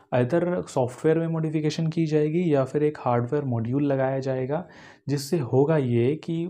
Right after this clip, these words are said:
उसकी जो लाइव लोकेशन है वो यूटीएम सर्वर पे अपलोड होगी और एक, एक सॉफ्टवेयर होगा जिस सॉफ्टवेयर से एटीसी को ये पता चलेगा कि आपकी जो ड्रोन है वो currently किस लोकेशन पे फ्लाई कर रही है।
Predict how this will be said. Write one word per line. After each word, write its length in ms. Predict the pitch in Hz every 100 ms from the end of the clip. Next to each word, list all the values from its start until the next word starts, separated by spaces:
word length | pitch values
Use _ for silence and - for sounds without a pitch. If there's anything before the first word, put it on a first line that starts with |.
| 175
उसकी 440 | 147 135 - 180 170
जो 200 | 170 165
लाइव 400 | 123 113 139 160
लोकेशन 520 | 151 151 143 156 147
है 260 | - 151
वो 280 | 175 123 151
यूटीएम 560 | 147 117 120 123 151 156
सर्वर 440 | - 120 117 143
पे 140 | 143 139
अपलोड 500 | 117 117 113 131 131
होगी 340 | 135 131 165 - - - -
और 140 | 151
एक, 100 | 160
एक 160 | 165 160
सॉफ्टवेयर 560 | - 120 117 - 156
होगा 460 | 151 143 143 156 202 - - - -
जिस 220 | 165 165
सॉफ्टवेयर 460 | 131 131 - 151 151
से 380 | 156 160 170 -
एटीसी 480 | 139 143 156 - 156
को 160 | 151
ये 320 | 131 113 127
पता 280 | 156 151 151
चलेगा 380 | 147 143 143 143
कि 220 | 139 160
आपकी 300 | 147 120 -
जो 240 | 131 - 135
ड्रोन 420 | 123 120 123 143
है 340 | 117 113 - - - - -
वो 120 | 165 151
currently 440 | 127 131 143 175 -
किस 200 | 214 208
लोकेशन 420 | 135 131 127 135
पे 140 | 131 208
फ्लाई 320 | - 131 113
कर 180 | 113 123
रही 280 | - - -
है। 140 | -